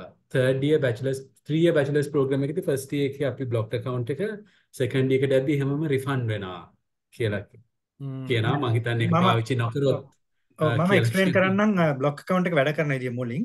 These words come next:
Speaker 2: ඊට පස්සේ, අ, කොහොමද මේක වෙන්නේ කියලා. සෝ බ්ලොක් ඇකවුන්ට් එකට එකොළොස් දහස් දෙසිය අටක් යුරෝ දැම්මහම ඒක ලොක් වෙනවා. ඔයා මෙහෙ ඇවිල්ලා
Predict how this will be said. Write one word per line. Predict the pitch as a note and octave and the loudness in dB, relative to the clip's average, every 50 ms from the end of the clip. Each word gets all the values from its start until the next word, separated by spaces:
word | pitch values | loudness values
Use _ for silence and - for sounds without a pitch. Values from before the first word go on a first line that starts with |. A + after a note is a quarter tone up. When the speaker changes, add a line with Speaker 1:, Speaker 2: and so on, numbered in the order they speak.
| A#3+ | -6
Speaker 2:
ඊට | - D3 D3+ D3 D#3+ | -6 -6 -6 -6 -4
පස්සේ, | D3 D3+ D3+ D3 - - A3+ B3+ B3+ A3 - - | -2 -2 -2 -2 0 0 0 0 0 -4 -8 -8
අ, | - C#3+ C#3 C#3 C3+ C3+ - | -6 -4 -4 -4 -4 -6 -8
කොහොමද | _ - C#3 C#3+ D#3 D#3+ D#3 | _ -6 -4 -2 -2 -2 -2
මේක | D3 C#3+ C#3+ | -4 -4 -4
වෙන්නේ | C3+ C3 B2 A#2 | -6 -6 -8 -8
කියලා. | A2 A#2 A2+ - - - - - - | -10 -12 -14 -14 -18 -20 -20 -20 -20
සෝ | _ - - D#3 | _ -6 -4 -2
බ්ලොක් | C#3 C#3+ D#3 D3 - F3+ | 0 2 0 0 0 0
ඇකවුන්ට් | E3+ F#3+ F#3+ F#3+ F#3 G3+ | 0 2 0 2 0 0
එකට | G3+ G3+ | 0 0
එකොළොස් | E3 - E3 E3 E3 - | 0 0 -2 -4 -2 0
දහස් | F3+ F3 E3+ F3 | 0 0 0 -2
දෙසිය | - D3+ C#3+ D3 - E3 | -4 -6 -8 -4 -4 -2
අටක් | D3+ D3 C#3+ D#3+ E3+ E3+ - - | -2 -2 -2 -4 -4 -6 -6 -10
යුරෝ | C#3 C#3 D3+ D#3 C#3+ | -8 -4 -4 -4 0
දැම්මහම | B2+ B2 C3+ D3 F3 F3+ F3+ D#3+ C3+ A#2 A2 A#2+ G3 - - _ _ _ _ _ _ _ _ | 0 0 2 2 0 0 0 -2 -2 -2 -6 -8 -10 -12 -12 _ _ _ _ _ _ _ _
ඒක | C#3 C#3+ C#3+ C#3+ A3 A#3 A3+ - - _ - - | -4 -4 -2 0 0 0 0 -2 -4 _ -10 -6
ලොක් | C3+ C3 C#3 D3 D3 - | -2 0 0 0 -2 -2
වෙනවා. | F#3+ F3 D#3+ C3+ A#2 A2 B2+ F#3+ G#3+ D#3+ | -2 -2 -2 -2 -4 -6 -6 -8 -6 -4
ඔයා | D#3+ D3+ D3+ D#3 | -2 -2 -2 -2
මෙහෙ | D#3 D3 C3+ C#3+ D3+ D3+ | -2 -4 -4 -4 -4 -4
ඇවිල්ලා | D3 C#3 D3 D3 D3+ E3+ G#3+ C4 | -4 -4 -4 -6 -6 -6 -8 -8